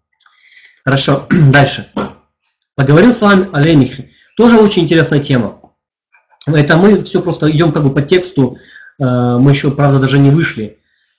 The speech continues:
из, э, первых глав Писания. Хорошо, Лемех. «И сказал Лемех жёнам своим:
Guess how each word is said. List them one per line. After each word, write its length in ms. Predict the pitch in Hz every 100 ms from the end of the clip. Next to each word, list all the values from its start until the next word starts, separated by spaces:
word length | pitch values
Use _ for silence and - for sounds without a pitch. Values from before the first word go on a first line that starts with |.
| -
из, 340 | 151 113 117
э, 520 | 123 120 117 117 113
первых 280 | - 143 120
глав 420 | 127 143 127 - _
Писания. 520 | 123 139 117 101 - _ _ _ _ _ _ _ _ _ _ _ _ _ _ -
Хорошо, 460 | - 143 143 139 117
Лемех. 460 | 135 160 110 - - _ _ _ _ _ _ _ _
«И 80 | 196
сказал 420 | - 240 302 339
Лемех 320 | 285 277 254
жёнам 300 | 196 254 196
своим: 500 | - 123 107 98 -